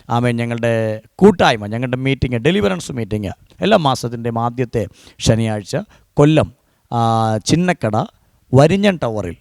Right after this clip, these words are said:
ആ, രാവിലെ പത്ത് മുതൽ പന്ത്രണ്ടര വരെ ഞങ്ങളുടെ ഡെലിവറൻസ് മീറ്റിംഗ് നടക്കുന്നുണ്ട്. ദൈവമക്കൾ ഓർക്ക്, വരുന്ന ശനിയാഴ്ച ആണ്, ഒന്നാമത്തെ ശനിയാഴ്ച,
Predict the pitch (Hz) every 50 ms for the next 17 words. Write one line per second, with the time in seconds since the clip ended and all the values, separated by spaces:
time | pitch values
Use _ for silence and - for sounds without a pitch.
0 | - - _ _ _ _ _ - 107 101 104 104 104 101 101 101 101 101 101 98
1 | 107 113 117 117 120 117 113 104 - 151 151 - - 156 135 113 117 131 156 -
2 | - 165 175 180 196 185 170 139 123 117 110 107 98 - - _ _ - 117 117
3 | 113 110 113 113 120 127 135 143 135 139 135 120 - 110 113 107 113 104 98 92
4 | 98 - 117 117 110 95 95 95 165 233 - _ _ _ _ _ _ _ - 107
5 | 110 110 107 104 - 113 110 113 110 - - 175 180 123 107 110 113 107 - 107
6 | 104 107 110 110 113 101 - - 110 110 104 98 113 175 - - 127 110 110 113
7 | 113 110 - 113 - - 101 101 101 101 104 104 - -